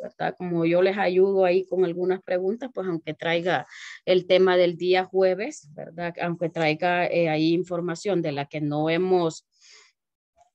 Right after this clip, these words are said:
eh, visto todavía, pues igual yo les ayudo, ¿verdad? Con esa información y lo dejamos ya terminado para que el día jueves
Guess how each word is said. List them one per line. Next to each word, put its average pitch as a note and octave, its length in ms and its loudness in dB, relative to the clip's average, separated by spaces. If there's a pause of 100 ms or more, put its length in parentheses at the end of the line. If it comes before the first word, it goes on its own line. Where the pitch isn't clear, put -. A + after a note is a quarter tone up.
(280)
eh, E3+ 180 2
visto F3+ 360 -2
todavía, F3 540 -2
pues F3+ 160 -10
igual D#3+ 300 -4
yo D3 160 -8
les E3+ 120 -8
ayudo, F#3 460 -4
¿verdad? E3 260 -8
Con D#3+ 180 -8
esa D#3 140 -10
información D#3+ 640 -4
y F#3 80 -2
lo E3+ 100 -2
dejamos D#3 400 -2
ya D3+ 120 -4
terminado D#3+ 540 -4
para D#3+ 200 -6
que D3 100 -16
el C#3+ 100 -12
día D3+ 240 -2
jueves D#3+ 440 -2